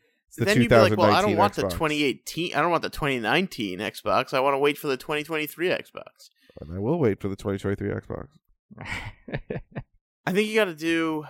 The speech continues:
Speaker 2: some kind of dumb names, like, kinda like cars do, where you're like, Xbox Sonata,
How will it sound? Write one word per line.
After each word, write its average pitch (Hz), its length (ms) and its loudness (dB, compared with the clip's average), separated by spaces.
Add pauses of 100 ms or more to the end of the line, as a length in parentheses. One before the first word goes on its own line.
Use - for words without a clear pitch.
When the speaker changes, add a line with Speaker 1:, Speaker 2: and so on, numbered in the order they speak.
(380)
Speaker 2:
some 160 160 -8
kind 156 180 -2
of 143 100 -8
dumb 139 280 0
names, 131 460 -2 (140)
like, 143 220 0
kinda 196 200 0
like 165 140 -2
cars 139 440 2
do, 143 300 -2 (380)
where 139 140 0
you're 143 80 8
like, 123 320 2 (460)
Xbox 143 560 0
Sonata, 113 800 -4